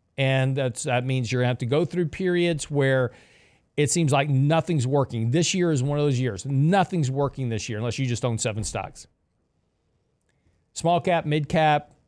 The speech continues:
international, emerging markets, bonds, nothing's working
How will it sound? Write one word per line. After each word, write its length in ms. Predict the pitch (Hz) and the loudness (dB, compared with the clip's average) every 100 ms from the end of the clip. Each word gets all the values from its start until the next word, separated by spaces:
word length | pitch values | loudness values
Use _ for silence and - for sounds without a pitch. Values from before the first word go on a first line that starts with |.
| - | -6
international, 760 | 147 151 143 143 135 160 143 | -2 0 0 0 -2 -2 -2
emerging 340 | 123 139 135 135 | 0 0 0 0
markets, 480 | 131 131 143 127 | 0 0 0 -2
bonds, 580 | - 131 131 131 131 113 180 | -2 0 2 2 0 -2 -4
nothing's 680 | 139 147 180 180 170 139 120 | 0 4 4 4 2 -2 -2
working 480 | 117 95 - - | -2 -4 -8 -16